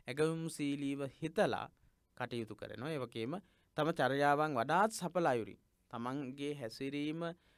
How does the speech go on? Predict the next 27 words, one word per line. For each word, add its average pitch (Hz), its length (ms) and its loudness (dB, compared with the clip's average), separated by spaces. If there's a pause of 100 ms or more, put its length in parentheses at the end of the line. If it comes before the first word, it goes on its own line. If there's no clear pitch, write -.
(180)
තමන්ගේ 131 420 4
ක්‍රියාකලාපය 131 800 4 (180)
ගොඩක් 180 360 2 (100)
ප්‍රතිඵලදායී 151 960 0
වෙන 104 200 -8
විදිහට 107 480 -14 (200)
හැඩගසා 127 500 -4
ගන්නට 110 340 -6
උපයෝගී 110 640 -8
වෙන 104 220 -6 (480)
මඟ 160 220 0
පෙන්වීම් 113 480 -2 (800)
සිදු 139 240 -4
කරලා 117 300 -2
තියෙනවා 107 540 -8
සමාජ 107 380 -6
දර්ශනයේ 104 520 -8
විෂයක් 127 320 -12
ක්ෂේත්‍රයේ 101 640 -10
යටතේ, - 260 -10
විෂය 113 320 -10
යටතේ. 156 400 -8 (420)
විසි 175 220 0
තුන් 185 260 -2
වෙනි 220 200 2
අංකයේ 113 420 -4
ඒ 135 160 0